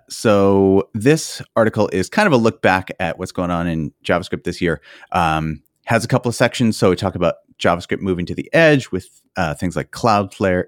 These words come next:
Cloudflare and Deno. Um, talks about, uh, static pages. Um, so the,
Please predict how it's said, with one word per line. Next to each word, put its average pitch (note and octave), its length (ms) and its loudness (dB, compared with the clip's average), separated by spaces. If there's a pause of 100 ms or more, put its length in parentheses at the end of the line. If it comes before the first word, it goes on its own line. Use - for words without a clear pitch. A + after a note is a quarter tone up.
Cloudflare F#2+ 880 -2
and E2 180 -6
Deno. C3+ 340 4 (500)
Um, F2+ 400 0
talks - 380 -2
about, F2 760 -2 (100)
uh, E2+ 340 0
static A2+ 440 -2
pages. A#2+ 440 -2 (100)
Um, D#2+ 260 -4
so F2 180 -4
the, E2 240 -6